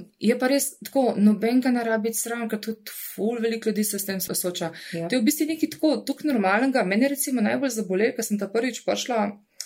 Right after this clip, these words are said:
Speaker 1: potem gor na ta oddelek, a ne, ko sem šla pač na to urgentno.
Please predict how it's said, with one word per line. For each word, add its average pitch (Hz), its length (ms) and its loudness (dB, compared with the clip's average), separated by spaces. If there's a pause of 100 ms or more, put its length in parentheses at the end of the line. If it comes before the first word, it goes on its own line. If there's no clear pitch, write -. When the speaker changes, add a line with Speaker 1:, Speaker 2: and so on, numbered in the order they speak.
(300)
Speaker 1:
potem 214 320 2
gor 208 200 6
na 202 200 6
ta 185 160 0
oddelek, 190 520 2
a 196 100 0
ne, 226 220 2
ko 220 120 -4
sem 185 160 -4
šla 180 280 2
pač 175 220 -4
na 170 100 -6
to 175 120 -4
urgentno. 202 760 0